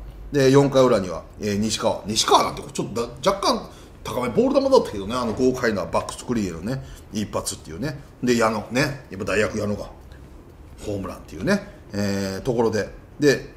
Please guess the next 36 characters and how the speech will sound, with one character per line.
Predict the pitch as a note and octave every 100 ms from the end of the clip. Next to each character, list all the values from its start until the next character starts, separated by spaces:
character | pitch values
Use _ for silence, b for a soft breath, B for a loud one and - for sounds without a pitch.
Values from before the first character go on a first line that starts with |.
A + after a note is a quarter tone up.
| - -
巨 | - G#3+
人 | C3
は | A2
ね、 | C#3+ C3+ -
え | A#2
ー、 |
四 | C3 E3+
回 | D#3+
表 | D3+ D3 A#2
に | F#2 F#2
中 | G#2 A2
田 | G#2+
が | A#2+
ね、 | C3+ G#2+
レ | A2
フ |
ト | A2
ス | A2
タ | G#2
ン |
ド | F#2
へ |
ホ | F2+ G2+
ー |
ム | F#2+
ラ |
ン。 | D#2+ B B B
で、 | A#2+
八 | D3+ C#3+
回 | D3+ G#2+
に | G2
は | - -
岡 | A#2 A#2
本 | A2+
の | A2+
ね、 | B2 B2+